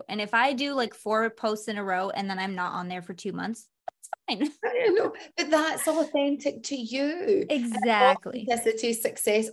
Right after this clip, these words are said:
Speaker 2: all of that is really coming back to the self and
Speaker 1: Mm.
Speaker 2: really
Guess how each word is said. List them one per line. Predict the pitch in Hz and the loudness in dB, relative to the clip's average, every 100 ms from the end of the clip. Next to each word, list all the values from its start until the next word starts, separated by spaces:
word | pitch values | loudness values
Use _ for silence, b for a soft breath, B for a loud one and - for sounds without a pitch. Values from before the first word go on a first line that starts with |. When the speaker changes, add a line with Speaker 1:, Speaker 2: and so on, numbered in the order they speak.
| 220 | 2
Speaker 2:
all | 214 277 | 2 2
of | 277 | -2
that | 294 294 | -6 -4
is | 285 175 | -6 -6
really | 180 196 185 208 | -6 -2 -2 -2
coming | - 196 190 185 | -4 -6 -4 -4
back | 180 180 - - | -6 -6 -12 -6
to | 226 | -6
the | 247 | -4
self | - 185 - - 180 - B B B B - | -4 -2 -2 -4 -6 -14 B B B B -6
and | 196 190 190 180 170 _ _ - | -2 0 0 -4 -10 _ _ -10
Speaker 1:
Mm. | 208 185 | -8 -4
Speaker 2:
really | 202 226 247 277 269 240 | 0 0 0 -2 -4 -6